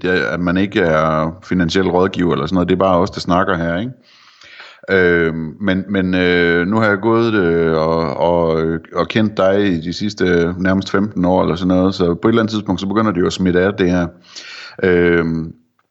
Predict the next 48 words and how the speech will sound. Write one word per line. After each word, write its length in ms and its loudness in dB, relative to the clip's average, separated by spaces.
og, 320 2
og 160 0
jeg 100 2
tænkte, 340 0
at, 220 -2
øh, 360 0
nu 140 2
hvor 100 2
jeg 100 2
har 80 0
kastet 360 -2
mig 80 2
over 180 2
hobbyen 520 0
her 140 0
med, 400 0
med 140 -2
penny 280 2
stocks, 580 -2
øh, 520 0
så 160 -2
kunne 200 2
jeg 140 4
passende 460 -2
bruge 200 -2
den 140 2
her 120 2
lejlighed 360 0
til 100 -4
at 60 2
lave 120 2
en 60 -2
spørgetime, 720 -2
hvor 100 -2
jeg 100 0
kunne 100 -2
høre 140 2
lidt 120 2
om, 100 2
hvad 80 0
du 100 0
egentlig 200 2
mener 240 2
om 120 0
de 100 -6
forskellige 380 -2
ting. 260 0
Øhm, 680 0